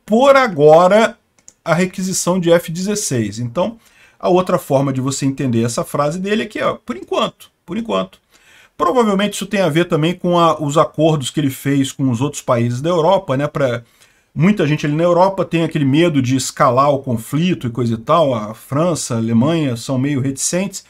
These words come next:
Então, talvez a condição para o pessoal entregar os tanques todos que estão indo agora fosse justamente esperar um pouco com os aviões. Não tem problema. Eu acredito que realmente o tanque é muito mais útil pra Ucrânia.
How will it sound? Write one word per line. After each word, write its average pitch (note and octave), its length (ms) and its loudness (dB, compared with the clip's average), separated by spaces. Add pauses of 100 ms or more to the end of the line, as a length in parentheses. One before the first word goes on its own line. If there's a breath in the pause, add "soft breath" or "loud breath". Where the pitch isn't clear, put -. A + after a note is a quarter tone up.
(320 soft breath)
Então, E3+ 280 -2
talvez E3+ 680 2
a D#3 80 0
condição F#3 720 -2
para D#3+ 480 4
o C3+ 140 -6
pessoal C#3 500 0
entregar C3+ 420 0
os B2+ 200 -6
tanques C3+ 420 -4
todos A#2+ 300 -4
que - 80 -18
estão C3 220 -4
indo C3 160 -2
agora F3 400 2 (340 soft breath)
fosse E3+ 400 0
justamente D#3+ 680 0
esperar D#3+ 440 2
um E3 80 2
pouco E3 460 0
com E3 180 -4
os D#3 100 0
aviões. C#3+ 680 0 (380)
Não B3+ 140 -6
tem A3 140 -2
problema. G3+ 480 0 (360 soft breath)
Eu D#3 100 -2
acredito D#3+ 440 0
que - 120 -6
realmente D#3 360 2
o D3+ 60 -8
tanque E3+ 340 0
é - 20 4
muito F#3+ 300 0
mais D3 320 0
útil D#3 300 -4
pra C3+ 140 -4
Ucrânia. C3+ 380 -4